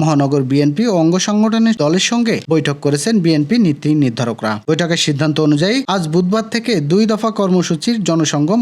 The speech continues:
আরও বাড়বে দলটির। সোমবার রাতে গুলশান কার্যালয়ের বিএনপির স্থায়ী কমিটির বৈঠকেও এই দুই ইস্যু, সংসদ নির্বাচন ও সাম্প্রতিক কিছু বিষয় নিয়ে আলোচনা হয়। রাত সাড়ে আটটার বৈঠক শুরু হয়ে শেষ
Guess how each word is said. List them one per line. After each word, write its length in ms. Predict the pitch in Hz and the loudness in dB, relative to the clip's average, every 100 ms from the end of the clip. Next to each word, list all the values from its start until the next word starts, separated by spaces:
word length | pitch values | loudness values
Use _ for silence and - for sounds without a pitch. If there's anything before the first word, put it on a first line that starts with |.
| 143 | 0
আরও 120 | 143 135 | 0 0
বাড়বে 260 | 131 123 104 120 | 0 -2 -2 -2
দলটির। 340 | 110 107 104 - _ - | -4 -6 -10 -12 _ -6
সোমবার 260 | 180 175 160 | -2 0 0
রাতে 180 | 156 147 214 180 | 0 0 -2 0
গুলশান 300 | 180 220 226 | 0 0 -2
কার্যালয়ের 480 | 220 208 226 233 151 143 | -2 0 0 2 0 0
বিএনপির 320 | 160 214 233 240 202 | 0 2 2 0 0
স্থায়ী 200 | 202 180 | -2 -2
কমিটির 360 | 175 165 156 147 | 0 2 2 2
বৈঠকেও 400 | 151 190 190 254 165 151 | 2 0 -2 0 0 2
এই 80 | 156 | 2
দুই 200 | 143 147 131 143 | 4 2 2 0
ইস্যু, 180 | - 262 - | 0 0 0
সংসদ 280 | 165 147 143 139 | -2 -2 0 0
নির্বাচন 360 | 135 135 139 240 | 2 0 0 0
ও 20 | 190 - | 0 0
সাম্প্রতিক 440 | 160 196 208 220 220 | 0 0 -2 -4 -4
কিছু 160 | 208 226 190 | -4 0 0
বিষয় 220 | 185 220 | 0 0
নিয়ে 140 | 247 175 | 2 0
আলোচনা 320 | 135 143 135 135 | 0 0 0 0
হয়। 160 | 123 104 - - _ | -2 -4 -14 -20 _
রাত 120 | 165 160 | -4 -2
সাড়ে 180 | 160 147 151 | -2 0 0
আটটার 240 | 143 147 135 | 0 0 0
বৈঠক 240 | 139 143 143 | 0 -2 -2
শুরু 160 | - 143 139 | 0 0 2
হয়ে 140 | 214 269 - - - | 0 -2 -8 -10 -4
শেষ 160 | 151 | -2